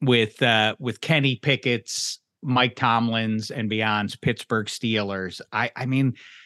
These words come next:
you know, I go on and on about it. No, I, I don't need to repeat myself, uh, for the umpteenth time here. I'm curious where you, 'cause I feel like you're, you skew kinda glass half full in life.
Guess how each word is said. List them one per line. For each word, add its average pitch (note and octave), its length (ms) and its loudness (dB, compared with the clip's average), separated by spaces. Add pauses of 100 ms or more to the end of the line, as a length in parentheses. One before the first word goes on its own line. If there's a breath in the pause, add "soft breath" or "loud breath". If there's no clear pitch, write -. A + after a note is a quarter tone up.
(800 loud breath)
you G3+ 140 4
know, F#2 180 -2 (160)
I G3+ 120 2
go C#3 180 4
on G2+ 220 0
and F#2+ 120 -6
on F#2+ 220 0
about G2 260 2
it. G#2 140 2
No, A#2+ 180 4
I, A#2+ 260 2
I B2 40 2
don't A#2+ 160 0
need A2 160 0
to G#2+ 80 0
repeat G#2 380 -2
myself, G#2 520 -4 (160)
uh, C#3 220 -4
for B2 220 0
the A#2 160 6
umpteenth A2+ 480 0
time G#2+ 260 2
here. A2+ 140 4
I'm A#2 100 4
curious D#3+ 460 4
where B2+ 160 4
you, A#2+ 240 4
'cause C#3 160 0
I G#3+ 100 4
feel A#3+ 280 2
like A3 200 2
you're, A#3+ 540 4
you A3 220 4
skew A#3 600 4
kinda G#3 340 2
glass G3+ 460 2
half G#3 280 2
full G3+ 540 4
in F#3 200 2
life. F#3 680 4